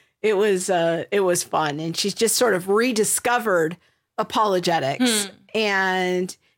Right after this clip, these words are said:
Speaker 1: even though she was a Biola grad, she said when she was at Biola, she was somewhat a little, like, not engaged in her Bible classes, which I understand.
Speaker 2: Mm, so do I.
Speaker 1: <laughs>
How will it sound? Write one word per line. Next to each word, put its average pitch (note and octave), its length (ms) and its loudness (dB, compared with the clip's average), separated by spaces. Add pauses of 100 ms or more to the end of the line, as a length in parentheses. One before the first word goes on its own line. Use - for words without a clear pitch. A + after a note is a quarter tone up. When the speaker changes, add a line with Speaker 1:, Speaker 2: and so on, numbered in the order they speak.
Speaker 1:
even A3+ 160 2
though A3 80 2
she G#3 160 -2
was G3 80 0
a G3+ 60 0
Biola G#3+ 440 2
grad, F3 240 0
she F#3+ 100 -6
said F#3 180 0
when F3 100 -2
she F3+ 80 -6
was F3 100 -2
at G#3 200 -2
Biola, E3+ 540 0 (380)
she - 160 -2
was G3+ 360 0
somewhat G#3+ 680 0 (1200)
a A#3+ 80 0
little, A3 500 2
like, F3+ 300 -2
not G3 440 0
engaged F#3 540 0
in F#3 80 0
her F#3 120 -2
Bible F3 320 0
classes, F#3 680 -2
which A3+ 280 -4
I G3+ 120 -2
understand. F3 540 -4 (100)
Speaker 2:
Mm, F3+ 220 -6
so D3+ 220 -2
do F3 140 2
I. D#3+ 260 0
Speaker 1:
<laughs> - 40 -20